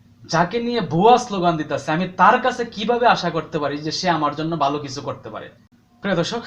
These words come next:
আসসালামু আলাইকুম। নাজমুল হাসান শান্ত, যে কিনা বর্তমান বাংলাদেশের ক্রিকেট টিমের ক্যাপ্টেন, চ্যাম্পিয়ন ট্রফি খেলতে যাওয়ার সময় বইলা গেছিলেন যে উনি চ্যাম্পিয়ন হওয়ার জন্য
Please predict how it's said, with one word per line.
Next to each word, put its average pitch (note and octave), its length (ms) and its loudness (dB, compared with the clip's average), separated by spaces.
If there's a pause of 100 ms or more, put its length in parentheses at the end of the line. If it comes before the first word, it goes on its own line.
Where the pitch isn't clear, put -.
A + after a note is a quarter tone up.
(160)
আসসালামু B2 360 -2
আলাইকুম। - 480 -14 (480)
নাজমুল D3 280 -4
হাসান D3+ 280 -10 (140)
শান্ত, C3+ 440 -8 (640)
যে C#3 140 -6
কিনা A#2+ 200 -10
বর্তমান B2+ 440 -6
বাংলাদেশের B2+ 420 -8 (240)
ক্রিকেট D3 340 -10
টিমের D3+ 160 -8 (580)
ক্যাপ্টেন, - 360 -8 (280)
চ্যাম্পিয়ন C3+ 400 -8
ট্রফি C3 220 -18
খেলতে D3 300 -12
যাওয়ার C#3 200 -6
সময় A#2+ 260 -10
বইলা C3 220 -6
গেছিলেন A2+ 380 -10
যে A2 100 -12
উনি A2+ 180 -14
চ্যাম্পিয়ন C3+ 460 -8
হওয়ার B2 260 -8
জন্য A#2 380 -14